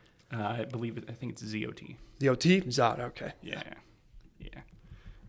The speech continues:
Speaker 1: Um, but yeah, I mean, that's, I mean, it's just kind of a weird statistic that kind of tells you how, uh, special of a year, I guess, Ole Miss Athletics is having.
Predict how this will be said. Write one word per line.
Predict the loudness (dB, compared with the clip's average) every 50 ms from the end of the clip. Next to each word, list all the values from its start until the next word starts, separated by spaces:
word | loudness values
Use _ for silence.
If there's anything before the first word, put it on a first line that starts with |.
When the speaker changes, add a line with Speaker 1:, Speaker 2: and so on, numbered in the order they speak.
| -12 -10
Speaker 1:
Um, | -8 -8 -6 -8 -8 -10 -10 -12 -14 -14 -18 -20 -20 -20 -20 -20 -20 -20 -20 -20 -16 -12
but | -8 -4 -4
yeah, | -2 0
I | 0
mean, | 0 0
that's, | 0 0 -2 -6 -6
I | -4
mean, | -4 -4
it's | -2 -4
just | -4 -6 -4
kind | -4 -2 -2
of | -2
a | -2
weird | -2 -2 -2 -2 -4 -6
statistic | -10 -10 -4 -2 -2 -2 -2 -4 -6 -6 -4
that | -6 -6 -6
kind | -6 -8 -8
of | -4 -4
tells | -4 -4 -4
you | -6 -10 -10 -10 -12 -16 -20 -20 _ _ _ _ _ -20 _ _ _ -8
how, | -2 0 0 2 2 0 0 0 0
uh, | 0 -2 -2 -2 -2 -4 -6 -8 -10 -14 -20 -20 -20 -20 -20 _ _ _ -20 -20 -20 -20 -20 -20 _ -20 -20 _ _ _ _
special | -8 -2 -2 0 0 0 0
of | 0 0
a | 2
year, | 2 2 2 2
I | 0
guess, | -2 -4 -6 -6 -8
Ole | -8 -8
Miss | -8 -8 -8 -10 -12 -14 -16 -20 -20 -20 -20 _ _ _ -6
Athletics | -6 -4 -4 -6 -6 -6 -8 -10 -14
is | -14
having. | -14 -14 -14 -14 -16 -16